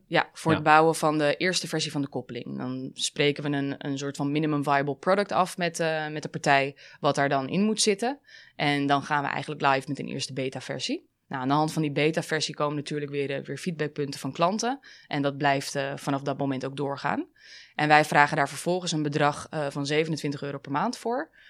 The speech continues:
Speaker 1: Waar je de plugin voor kunt gebruiken, waar je de support voor krijgt. Eigenlijk alles zit in dat bedrag. En het voordeel, eh, daarin voor ons is dat de plugin ons intellectueel eigendom blijft.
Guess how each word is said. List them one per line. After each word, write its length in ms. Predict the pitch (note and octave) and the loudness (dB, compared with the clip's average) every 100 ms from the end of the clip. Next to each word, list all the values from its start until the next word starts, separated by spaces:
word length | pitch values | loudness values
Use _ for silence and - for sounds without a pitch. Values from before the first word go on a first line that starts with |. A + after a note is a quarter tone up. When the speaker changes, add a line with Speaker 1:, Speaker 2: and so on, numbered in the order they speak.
| - - | -20 0
Speaker 1:
Waar 120 | D3 | 2
je 60 | C#3+ | 2
de 80 | D3 | 0
plugin 440 | D3 D3 G#3+ A3+ | -6 -2 0 0
voor 280 | - G#3+ G3+ | 0 -4 -2
kunt 200 | G#3 G3 | -4 -4
gebruiken, 540 | F3 E3 D#3 D3+ D3+ | -2 2 2 0 -4
waar 100 | C#3 | -6
je 60 | C#3 | -4
de 60 | |
support 420 | D3 E3+ F3+ G3 G3 | -6 -4 -2 -2 -2
voor 180 | F3 | -6
krijgt. 280 | E3 D#3 D3+ | -4 -4 -4
Eigenlijk 360 | E3+ - D#3+ - | -6 -8 -8 -4
alles 300 | F#3 F3 - | -2 0 0
zit 160 | G3+ | -2
in 160 | - E3 | -2 -4
dat 160 | C#3+ C3+ | -4 -4
bedrag. 540 | D3 G3 F4 - - _ - - _ | 0 2 0 -6 -16 _ -20 -20 _
En 120 | - | -4
het 120 | D3 - | -4 -2
voordeel, 580 | E3 D#3+ D#3+ D3 C#3+ | -2 2 2 2 2
eh, 140 | - C#3+ | -2 -2
daarin 280 | C#3 C#3+ C#3+ | -2 -4 -6
voor 100 | - | -4
ons 220 | F#3+ G3 | -4 -4
is 100 | F3 | -4
dat 120 | E3 | -6
de 60 | E3 | -6
plugin 380 | D#3+ - D3 | -8 -8 -8
ons 200 | - F3 | -6 -6
intellectueel 540 | - D#3 D#3 D3+ D3+ C#3 | -4 -6 -6 -6 -4 -2
eigendom 380 | C3+ C#3+ C3+ C3 | -2 -4 -8 -6
blijft. 480 | B2+ E3+ - - | -6 -6 -8 -16